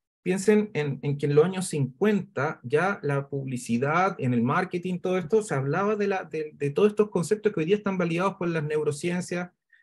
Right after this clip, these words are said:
y, eh, la, la psicología cognitiva.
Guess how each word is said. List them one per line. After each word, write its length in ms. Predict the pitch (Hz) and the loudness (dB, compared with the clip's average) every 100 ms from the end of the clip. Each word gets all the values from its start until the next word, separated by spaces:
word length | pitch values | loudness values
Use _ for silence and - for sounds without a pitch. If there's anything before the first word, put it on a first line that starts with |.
| - | -4
y, 420 | 165 185 196 - 131 | 0 2 2 0 2
eh, 420 | 123 117 - - | 4 4 2 -2
la, 320 | 120 107 - - | -2 -2 -2 -4
la 100 | 113 | -4
psicología 640 | 123 127 120 120 143 139 | -2 2 2 2 0 0
cognitiva. 640 | 131 123 120 160 139 85 | 2 2 0 0 -2 -2